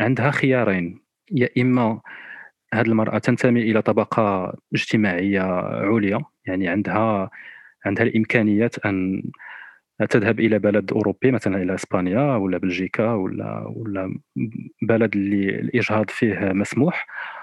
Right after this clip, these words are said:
وتقوم بعملية إجهاض، تما عملية آمنة في كلينيك، آآ، يعني في مصحة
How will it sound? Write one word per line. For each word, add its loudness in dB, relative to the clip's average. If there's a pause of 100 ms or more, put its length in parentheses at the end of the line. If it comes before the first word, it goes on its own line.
(240)
وتقوم 2
بعملية 4
إجهاض، 0
تما -2
عملية 2
آمنة 0
في -10 (100)
كلينيك، 0 (140)
آآ، 0
يعني -4
في -4
مصحة -2